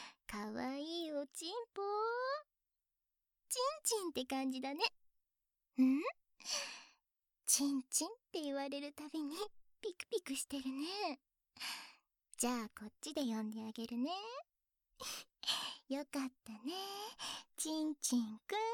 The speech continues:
あー、もうこのまま触らなくても、いっちゃうんじゃない？それじゃあリサもつまんないから、砂時計ひっくり返すね。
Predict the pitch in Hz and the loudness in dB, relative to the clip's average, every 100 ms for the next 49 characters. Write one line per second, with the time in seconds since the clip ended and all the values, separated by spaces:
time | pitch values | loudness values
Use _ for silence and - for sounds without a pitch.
0 | 523 - _ _ _ _ _ _ 480 453 | 0 -2 _ _ _ _ _ _ 2 4
1 | 480 740 659 622 523 480 - - 831 807 | 4 6 6 4 4 0 -2 -6 2 4
2 | 719 587 554 - 370 339 269 277 302 269 | 4 0 -6 -6 4 10 10 10 8 6
3 | - 220 226 254 269 302 - 311 269 302 | 4 0 4 6 6 2 0 0 0 0
4 | 330 453 - 392 285 339 320 - - - | 0 0 0 2 2 0 -4 -4 -6 -6
5 | 285 - - - 466 640 523 349 247 247 | -8 -8 -2 2 2 4 6 8 8 6
6 | 269 320 466 679 _ _ _ _ _ _ | 4 4 2 0 _ _ _ _ _ _
7 | _ _ _ _ - - - 302 254 262 | _ _ _ _ -10 -2 2 4 4 4
8 | 311 302 233 220 277 349 247 220 - 202 | 4 4 4 2 0 6 6 4 -2 0
9 | 269 370 381 285 262 240 269 349 359 339 | 2 2 0 -2 -2 -6 -4 -2 -2 -4
10 | 311 - - - - - _ _ - 277 | -8 -14 -12 -12 -12 -18 _ _ 6 8
11 | 285 285 285 - 202 - - - - 285 | 8 6 2 -4 -12 -6 -6 -6 -4 -4
12 | 285 302 302 - 220 247 | -2 -2 -4 -2 0 2